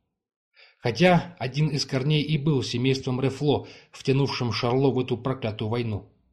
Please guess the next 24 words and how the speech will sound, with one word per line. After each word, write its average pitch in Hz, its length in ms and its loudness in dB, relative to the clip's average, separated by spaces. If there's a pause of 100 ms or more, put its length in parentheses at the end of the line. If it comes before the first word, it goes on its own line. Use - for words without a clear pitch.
(160)
Впрочем, 165 560 2 (260)
старый 160 380 4
медведь 143 420 0
и 139 100 0
оба 131 260 0
его 120 220 0
сына 139 300 0
мертвы. 139 720 -2 (180)
Они 135 220 0
погибли 131 440 -2
вместе 135 360 0
с - 20 -4
Шарлем, 123 480 0 (300)
пытаясь 135 400 0
его 123 100 0
спасти, - 600 -4 (300)
и 143 80 0
пусть - 420 2 (140)
покоятся 113 460 0
с - 120 -8
миром. 92 320 -6 (1000)
Остались 165 480 2
лишь 151 220 0
Эстелла 147 640 2